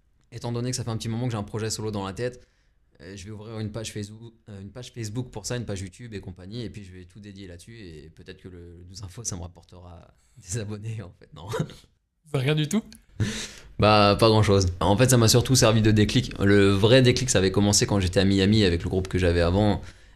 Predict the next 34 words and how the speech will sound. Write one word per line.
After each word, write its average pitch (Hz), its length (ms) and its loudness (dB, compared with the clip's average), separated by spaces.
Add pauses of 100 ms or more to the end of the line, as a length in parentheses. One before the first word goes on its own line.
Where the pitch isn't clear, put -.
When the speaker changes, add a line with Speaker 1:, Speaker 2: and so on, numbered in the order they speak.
(160)
Speaker 1:
euh, 87 280 2
où 90 40 2
on 90 120 4
était 87 220 2
censé 92 200 2
enregistrer 95 640 2
un, 87 360 0 (120)
un 90 140 4
album, 101 400 4
puis 87 100 0
après 92 180 0
ça 90 100 0
s'est 87 100 0
transformé 90 380 0
en 82 140 2
E 113 100 6
P 123 220 6
parce - 160 -2
que - 80 -4
la 87 160 2
femme 95 160 0
du 92 80 0
producteur 90 420 -2
avait 87 140 2
accouché, 92 420 0
donc 85 280 -2
il 87 200 0
avait 90 140 2
pas 101 100 4
pu 127 140 4
<laughs> - 0 -
venir 123 200 8
avec 104 220 4
nous. 131 240 10